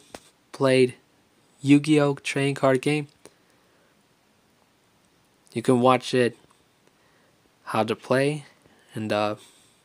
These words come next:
how, and, uh, you could,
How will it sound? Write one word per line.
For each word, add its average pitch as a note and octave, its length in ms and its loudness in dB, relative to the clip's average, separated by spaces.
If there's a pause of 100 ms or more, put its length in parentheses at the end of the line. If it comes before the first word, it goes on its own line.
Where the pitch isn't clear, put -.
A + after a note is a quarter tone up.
(3000)
how, A2+ 240 -8 (1500)
and, A#2 180 -8
uh, G#2 240 -2 (1160)
you A2+ 100 -6
could, A2+ 160 -2